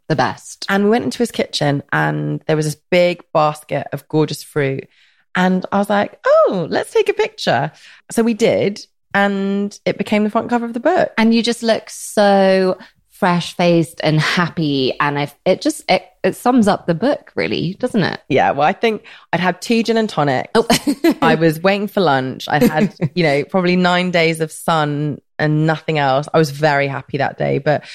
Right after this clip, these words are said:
Speaker 2: what's funny is it was on my Instagram and my publishers said, you know, "We need a draft cover. We really like this picture." And they must have scrolled quite far to find it. And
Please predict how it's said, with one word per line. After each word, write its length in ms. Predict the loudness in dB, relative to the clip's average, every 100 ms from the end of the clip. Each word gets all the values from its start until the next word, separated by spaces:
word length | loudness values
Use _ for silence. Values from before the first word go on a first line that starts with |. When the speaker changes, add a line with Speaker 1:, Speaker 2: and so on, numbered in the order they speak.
| -20 -20 -2
Speaker 2:
what's 240 | 0 0
funny 320 | -2 -2 0 0
is 100 | 0
it 80 | 0
was 100 | 0
on 100 | 2
my 80 |
Instagram 640 | 0 -2 -6 -2 -2 -2 -8 -14 -20 _
and 80 | 0
my 100 | 2
publishers 580 | 2 -2 -2 -2 -4 -2
said, 460 | 0 0 -2 -6 -20 _
you 100 | -2
know, 100 | 0
"We 80 | 2
need 80 | 0
a 40 | 0
draft 380 | 0 0 0
cover. 440 | -2 -2 0 0 -2 -8 -12 -2
We 100 | 2
really 220 | 2 0
like 200 | -2 -4
this 100 | -6
picture." 500 | -6 -8 -4 -4 -2
And 120 | 0 0
they 60 |
must 220 | 0 -2 -6
have 80 |
scrolled 460 | -8 -2 0 0 -2
quite 260 | -4 -4 -2
far 320 | 0 2 0
to 100 | -2
find 340 | -2 -2 -2
it. 40 | -4
And 180 | -6